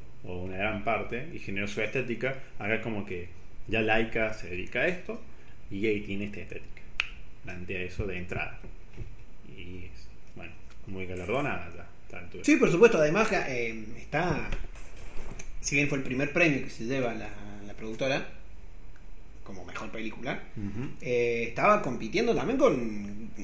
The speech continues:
Speaker 2: no estaba sola.
Speaker 1: Sí, tal
Speaker 2: O sea,
Speaker 1: cual.
Speaker 2: había, había competencia. Ah,
Speaker 1: Pesos
Speaker 2: teníamos,
Speaker 1: pesados.
Speaker 2: teníamos a Disney.
Speaker 1: Tenemos a
Speaker 2: Teníamos
Speaker 1: Disney
Speaker 2: a DreamWorks.
Speaker 1: en, en, en tres lugares, en dos
Speaker 2: Y teníamos a
Speaker 1: películas.
Speaker 2: Pixar.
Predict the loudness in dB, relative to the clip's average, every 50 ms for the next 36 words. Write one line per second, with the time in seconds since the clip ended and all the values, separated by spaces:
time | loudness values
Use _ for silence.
0 | -4 -4 -4 -4 0 4 4 6 6 6 6 4 2 0 0 -2 -4 -4 -4 -6
1 | -4 -4 -4 -4 -4 -4 -4 -6 -6 -4 2 4 6 8 8 6 4 2 2 2
2 | 2 2 2 2 0 2 2 2 2 2 2 2 4 6 6 6 6 4 4 4
3 | 4 4 4 4 4 2 4 2 2 0 0 -2 -2 -4 -4 -4 -4 -4 -4 0
4 | 0 0 2 2 0 4 4 4 6 4 4 4 4 4 4 2 -2 -4 -6 -6
5 | -6 -6 -6 -6 -6 -6 -6 -6 -6 -6 -6 -6 -4 -4 -4 -4 -4 0 2 4
6 | 4 4 4 4 2 0 -2 -6 -6 -8 -8 -8 -8 -8 -4 -2 -2 -2 0 0
7 | 0 2 2 2 2 2 2 2 2 4 4 6 6 6 6 8 8 8 8 8
8 | 6 6 6 2 0 0 0 0 0 0 -2 -2 2 2 2 2 2 2 2 2
9 | 2 2 0 0 0 0 0 -2 -2 -2 -4 -2 -2 0 2 2 2 0 0 0
10 | 0 0 0 -2 -4 -2